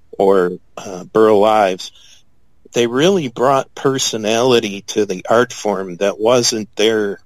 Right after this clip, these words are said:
before. Um, you know, you had puppet, uh, puppetoons, you had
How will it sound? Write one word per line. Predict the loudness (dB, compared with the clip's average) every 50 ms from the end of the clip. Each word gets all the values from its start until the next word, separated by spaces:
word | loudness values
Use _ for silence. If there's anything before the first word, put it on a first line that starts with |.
| _ -18
before. | -18 -16 -16 -14 -8 -4 -2 0 0 -2 -2 -6 -10 _ _ _ _ _ _ _ _ _ _ _ _ _ _ _ -16
Um, | -12 -10 -8 -8 -8 -8 -10 -12 _ _
you | -10 -8 -8 -4
know, | -2 -2 -2 -2
you | -2 -2 -4 -2
had | 0 2 4 4 4 2 0 -2 -10 _ _ _ -20 _ _ _ _ _ _ _ -14 _
puppet, | -2 0 0 0 2 2 0 0 0 -2 -16 -16 -16 _ -18
uh, | -14 -10 -10 -8 -8 -8 -10 -12 -14 _ -8
puppetoons, | -4 -4 -2 0 -2 -4 -4 -4 -10 -8 -4 -4 -4 -2 -2 -4 -6 -8 -10 -10 -8
you | -8 -8
had | -4 -4 -4 -4 -4 -6